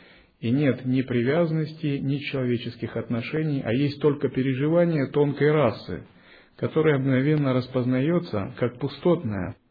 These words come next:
направляется на Всевышний Источник и становится блаженством. Любовь, которая выражает себя через душевную боль и муки при разлуке с Ним.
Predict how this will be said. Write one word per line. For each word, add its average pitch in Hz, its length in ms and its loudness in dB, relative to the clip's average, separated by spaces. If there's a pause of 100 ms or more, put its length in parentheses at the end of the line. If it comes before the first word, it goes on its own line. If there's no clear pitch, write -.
(440)
направляется 131 680 2
на 113 120 -2
Всевышний 117 540 -2
Источник 135 540 -4
и 165 40 0
становится 110 580 -2
блаженством. 98 800 -4 (3250)
Любовь, 160 440 6
которая 170 720 4
выражает 147 680 4
себя 135 460 2 (240)
через 156 360 4
душевную 123 680 2
боль 160 480 4
и 156 200 2
муки 156 440 2
при 135 220 -2
разлуке 120 540 0
с - 160 -6
Ним. 95 380 0